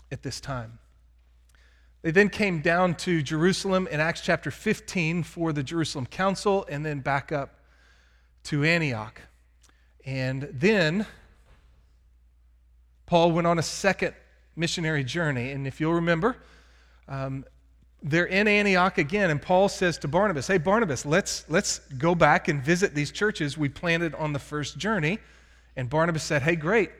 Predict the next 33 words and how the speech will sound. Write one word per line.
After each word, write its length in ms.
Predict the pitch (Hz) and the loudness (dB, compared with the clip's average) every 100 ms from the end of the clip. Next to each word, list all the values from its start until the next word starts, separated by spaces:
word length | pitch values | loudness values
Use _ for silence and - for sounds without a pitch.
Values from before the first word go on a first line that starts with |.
| - _ | -20 _
let's 180 | 151 - | -4 -2
take 180 | 196 170 | 0 -2
John 280 | 139 180 170 | 0 0 2
Mark 280 | 170 160 190 | 2 0 4
with 220 | 226 - | 4 4
us." 360 | 113 - - - 147 | -6 -8 -12 -14 -8
And 380 | 139 131 123 - _ _ _ _ 127 | -4 -2 -4 -10 _ _ _ _ -12
you'll 100 | 123 | -6
remember 260 | 151 156 | -4 -2
John 300 | 131 151 165 | -2 0 0
Mark 280 | 165 170 170 | 2 2 0
had 120 | 160 | -4
left 380 | 147 170 180 - | -2 0 -2 0
them 180 | 170 160 | 0 0
on 140 | 156 | -2
the 40 | 147 | -4
first 360 | - 170 - | -4 -6 -4
missionary 480 | 170 156 165 147 131 | -8 -6 -6 -6 -6
journey. 440 | 120 190 196 185 | -6 -4 -2 -2
Paul 420 | 165 - 175 180 170 | -6 -6 0 2 2
wasn't 220 | 147 131 | 0 -4
so 200 | - 131 | -10 -10
sure 260 | - 208 | -4 0
about 320 | 196 185 185 180 | 0 4 4 4
it. 160 | 127 | 0
They 180 | 139 156 | -2 -2
had 380 | 156 156 156 156 | 0 0 0 -2
what 180 | 151 151 | -6 -2
Luke 240 | 147 180 | -2 -2
called 280 | - 151 143 | -2 -2 -2
a 40 | |
sharp 460 | - - 156 165 139 | -6 -4 -2 -2 -4
disagreement, 640 | 170 220 165 165 170 220 | -6 -4 -2 0 0 -4